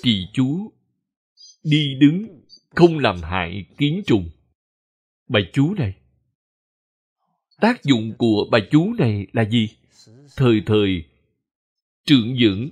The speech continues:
tâm trắc ẩn của chính mình, nhắc nhở bản thân không được làm hại sanh mạng. Bài chú rất ngắn.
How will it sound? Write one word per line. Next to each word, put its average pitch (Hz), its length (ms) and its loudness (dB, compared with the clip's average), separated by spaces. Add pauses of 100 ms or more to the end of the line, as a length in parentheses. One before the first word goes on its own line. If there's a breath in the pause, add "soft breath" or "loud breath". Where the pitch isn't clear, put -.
tâm 127 280 0 (100)
trắc 220 200 -2
ẩn 101 380 -4
của 131 160 -2
chính 165 200 -6
mình, 92 240 -4 (400)
nhắc 147 240 0
nhở 107 180 0
bản 92 200 -6
thân 135 320 0
không 190 180 2
được 135 120 2
làm 95 200 0
hại 87 300 -8
sanh 135 280 -4
mạng. 90 280 -8 (1200)
Bài 110 260 2
chú 165 380 0 (560)
rất 170 160 4 (120)
ngắn. 123 300 -6